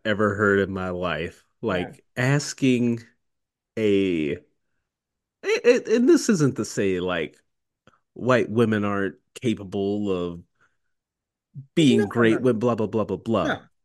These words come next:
Speaker 1: But
Speaker 2: no.
Speaker 1: to compare this random white lady to a civil rights icon in her own right, she wasn't
Speaker 2: Yeah.
Speaker 1: just M L K's wife who sat home and made him sandwiches while he was out doing stuff. Like, no, she was,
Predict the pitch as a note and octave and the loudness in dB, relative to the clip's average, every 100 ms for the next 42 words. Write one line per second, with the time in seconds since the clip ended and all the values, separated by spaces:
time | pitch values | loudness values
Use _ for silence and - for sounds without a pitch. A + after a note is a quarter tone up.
0 | _ - E3 - - A#2+ F#2+ - C3+ A2+ | _ 2 2 2 0 0 0 -6 -4 -4
1 | - F3 D3+ A#2+ G#2+ G#2+ - _ _ _ | 0 2 4 4 2 -4 -12 _ _ _
2 | _ - A#2+ - G#2 C3 D3+ C#3+ G#2+ F#2+ | _ -2 -2 0 0 2 2 0 -2 -4
3 | A#2+ G#2 F#2+ F#2 F2+ F2+ F#2 F#2 - F#2+ | -4 -4 -4 -2 -2 -4 -8 -10 -8 -6
4 | F2+ F2 E2+ - _ - _ G#2+ G#2+ - | -6 -8 -10 -14 _ -20 _ -6 -4 2
5 | D#3+ C#3 B2 B2 A#2 - A2+ A2 - A#2+ | 4 4 2 2 0 0 -2 -2 -2 -4
6 | G#2 F2 A2+ G#2+ A2 - C#3+ A#2+ F2 F#2 | -4 -2 -4 -2 -2 -2 -2 -2 -4 -8
7 | G2+ - A#2 A#2+ G#2+ F#2+ A2 - - - | -6 -2 2 2 2 0 -2 -4 -10 -2
8 | A#2 A2+ G#2 - A2+ G2+ F2+ F2+ G#2+ G2+ | 0 2 0 0 0 0 -2 -2 0 0
9 | G2 G#2 F#2+ - B2+ G2+ A2+ G#2+ G2+ F#2 | -2 -4 -4 -4 0 0 0 -2 -2 -2
10 | G#2 G2 F2 - G#2+ G#2 F2 - F#2 F#2+ | 0 -2 -4 -2 0 0 -4 -6 -6 -4
11 | F2 A2+ G2+ F2+ G2 D#2+ D#2 G2 G2 D#2 | -4 -2 -2 0 -2 -2 -6 -6 -6 -8
12 | - - D#2 G2 - F2+ E2+ - - - | -14 -14 -12 -12 -8 -8 -8 -12 -20 -20
13 | - - G#2+ G2+ C3 D#3 - C#3 D#3 F#3 | -20 -8 -6 -4 -6 -6 -6 -4 -4 -4
14 | F#3+ - | -6 -8